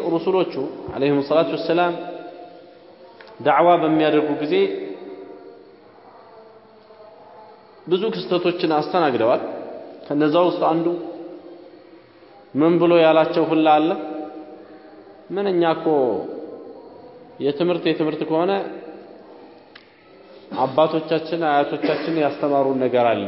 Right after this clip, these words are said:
በቂ ነገር አለን። አንተ ዛሬ አላህ ልኮኛል እያልክ መተህ ልታሰናክለን አይገባም። ከዚህ አባትና አያቶቻችን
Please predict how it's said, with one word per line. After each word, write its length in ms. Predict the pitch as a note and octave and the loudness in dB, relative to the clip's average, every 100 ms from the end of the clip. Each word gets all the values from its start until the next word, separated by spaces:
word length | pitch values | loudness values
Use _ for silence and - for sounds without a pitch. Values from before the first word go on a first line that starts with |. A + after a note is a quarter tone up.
| G2 | -4
በቂ 220 | - E3 - | -2 -2 0
ነገር 260 | D#3+ C#3 C3 | 0 2 2
አለን። 300 | A2+ G#2 F2 - - - - - - - - - _ _ | 2 0 -6 -10 -16 -18 -18 -20 -20 -20 -20 -20 _ _
አንተ 280 | C3 D#3+ E3+ | -2 0 2
ዛሬ 220 | E3 E3+ F#3 | 2 2 4
አላህ 260 | E3+ E3 D#3 | 2 2 0
ልኮኛል 480 | D#3 D#3 D3+ D3 D3 | 0 0 0 0 0
እያልክ 320 | E3 F#3+ - | 0 -2 -2
መተህ 380 | D3+ D3+ F#3+ F#3 - - - - - - - - - - - - - - - - - | -2 -2 -2 -2 -4 -12 -14 -18 -20 -20 -20 -20 -20 -20 -20 -20 -20 -20 -20 -20 -16
ልታሰናክለን 1000 | A#2 D#3 E3 E3+ - D#3 D3+ - E3+ F3+ | -2 -2 0 -2 -2 -2 -2 -2 -2 0
አይገባም። 580 | D#3 D3+ C#3+ B2+ B2 G2+ F2+ - - - | 0 0 0 0 0 -2 -6 -10 -14 -8
ከዚህ 360 | C3 C#3 E3+ - - - - - - - - - - - - - | -4 0 0 -2 -8 -14 -14 -16 -20 -20 -20 -20 -20 -20 -6 0
አባትና 520 | D3+ D3+ E3 D#3 D3+ | 2 4 2 2 2
አያቶቻችን 680 | D3+ C#3+ C#3+ - D3 - E3+ | 2 0 -2 -4 -4 -2 -2